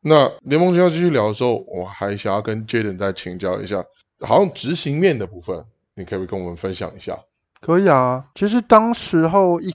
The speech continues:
Speaker 2: 开始就知道这样的商业模式的时候，我还是觉得很困难，因为就是我不太知道到底要卖什么东西嘛。
Speaker 1: 对。
Speaker 2: 然后到底什么东西适合我，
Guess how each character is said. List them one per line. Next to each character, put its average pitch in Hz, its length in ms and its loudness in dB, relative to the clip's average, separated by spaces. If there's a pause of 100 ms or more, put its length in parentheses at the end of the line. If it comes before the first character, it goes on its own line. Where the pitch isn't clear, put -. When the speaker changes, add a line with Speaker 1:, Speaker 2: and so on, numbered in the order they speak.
Speaker 2:
开 160 360 4
始 101 1040 -6 (160)
就 185 160 4
知 - 180 -6
道 170 160 8
这 160 140 0
样 156 80 0
的 131 100 -2
商 135 220 0
业 139 80 -2
模 110 180 -4
式 120 140 -8
的 104 60 -6
时 101 100 -12
候， 101 160 -10 (220)
我 127 120 2
还 127 120 4
是 180 120 0
觉 139 140 0
得 120 80 -2
很 107 140 -4
困 110 260 -2
难， 92 160 -18 (360)
因 214 140 -2
为 208 80 -2 (220)
就 208 100 0
是 208 40 4
我 175 80 2
不 131 100 -4
太 214 140 0
知 151 180 -4
道 143 220 2
到 135 120 -2
底 117 140 -6
要 110 100 -4
卖 117 160 -4
什 110 120 -14
么 95 80 -16
东 95 200 -14
西 98 220 -12
嘛。 90 160 -16 (220)
Speaker 1:
对。 107 140 -6 (140)
Speaker 2:
然 127 80 -2
后 156 80 4
到 202 120 4
底 170 80 2
什 - 160 -10
么 110 80 -6
东 127 180 -2
西 139 100 -4
适 123 280 -6
合 98 180 -8
我， 95 240 -16